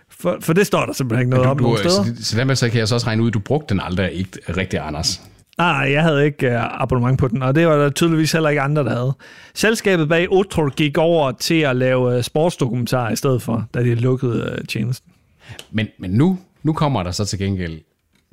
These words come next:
Speaker 2: en fifa. Altså, fifa, det kender man jo. Selv mig, der ikke går op i fodbold, jeg ved, fifa,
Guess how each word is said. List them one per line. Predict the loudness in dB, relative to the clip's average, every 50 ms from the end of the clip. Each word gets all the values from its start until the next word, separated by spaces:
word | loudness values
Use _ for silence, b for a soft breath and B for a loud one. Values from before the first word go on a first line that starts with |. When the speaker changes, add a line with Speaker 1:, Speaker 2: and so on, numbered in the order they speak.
| _ _ -2
Speaker 2:
en | -2 -2 -2 -2
fifa. | -4 -4 0 2 2 2 0 -2 -6 -8 -10 -18 _ _ -12
Altså, | -8 -8 -8 -8 B B B B
fifa, | -4 -2 0 2 2 2
det | 0 -2 -2
kender | 0 0 2 2 2
man | 2 0 -2
jo. | -4 -8 -12 -14 -10
Selv | -6 -4 -2 -2
mig, | 0 0 0 0
der | 0
ikke | -2 0
går | 0 0
op | 0
i | 2
fodbold, | 2 2 2 2 0 0
jeg | 0 0
ved, | 0 0 -2 -2 _ _
fifa, | -8 -2 0 0 2 0 0